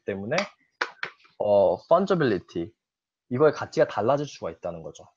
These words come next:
어떤 데는 세그윗을 더 좋아하면 세그윗 된 거래를 좀 더 높게 쳐줄 수 있잖아요. 그렇기 때문에 화폐 속성이 좀 약해지는 게 아닌가라는 비판이 있습니다.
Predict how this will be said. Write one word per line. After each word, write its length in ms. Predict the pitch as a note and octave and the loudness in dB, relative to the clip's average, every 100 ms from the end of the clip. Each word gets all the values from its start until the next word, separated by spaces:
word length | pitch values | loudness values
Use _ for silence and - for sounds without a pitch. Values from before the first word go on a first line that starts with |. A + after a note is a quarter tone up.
| _ | _
어떤 260 | G2 D3+ C#3 | -8 -4 -2
데는 220 | A#2 G#2+ | -2 -2
세그윗을 420 | F3 F3 D3+ B2 | -4 -4 -8 -8
더 100 | A2+ | -10
좋아하면 340 | - E2 E2+ F2 | -8 -12 -12 -10
세그윗 520 | F3 E3+ F3+ E3 C3 _ - | -10 -8 -6 -6 -8 _ -12
된 380 | G2+ C3+ E3 D3+ | -8 -4 -6 -4
거래를 420 | G2 G2 F#2 F#2 _ _ _ _ | -4 -4 -6 -8 _ _ _ _
좀 100 | C3+ A#2 | -8 -6
더 60 | |
높게 260 | F#2 - D#3 | -6 -8 -10
쳐줄 220 | - B2 | -8 -10
수 120 | - | -10
있잖아요. 460 | - - D#2 A2+ G#2+ _ | -14 -12 -12 -12 -14 _
그렇기 240 | A#2 - | -12 -12
때문에 260 | - G#2+ A2+ | -8 -6 -4
화폐 320 | E3 - E3+ | -6 -6 -8
속성이 260 | D#3+ - C#3+ | -8 -8 -10
좀 140 | D3 | -6
약해지는 480 | G2 - C#3 D3 C#3+ | -8 -8 -8 -6 -4
게 100 | C#3 | -2
아닌가라는 1400 | F2 G#2+ G#2+ G2 G#2 - _ _ _ _ - A2 C3 C#3 _ _ _ | -2 -6 -2 0 0 -4 _ _ _ _ -8 -6 -4 -8 _ _ _
비판이 420 | - B2+ D#3+ C3+ | -12 -4 -2 -2
있습니다. 440 | D#2+ - F2 E2+ | -6 -12 -14 -14